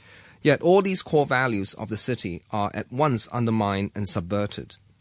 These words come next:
More importantly, such transgression of Hong Kong laws and procedures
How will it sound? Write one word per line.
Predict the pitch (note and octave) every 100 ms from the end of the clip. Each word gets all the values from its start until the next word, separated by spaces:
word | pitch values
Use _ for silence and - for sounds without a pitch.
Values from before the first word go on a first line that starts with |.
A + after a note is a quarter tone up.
| _ - -
More | D#3+ E3
importantly, | C#3 - F3+ - G2 G2+ B2+
such | - D3+ C3+ -
transgression | - A2+ A2 - E3 F#3 - G2+ B2+
of | A2 -
Hong | B2+ A#2
Kong | A2+ A2+
laws | A2+ A2+ A2+
and | G2+
procedures | F#2+ G2+ - D3+ A2+ F#2 -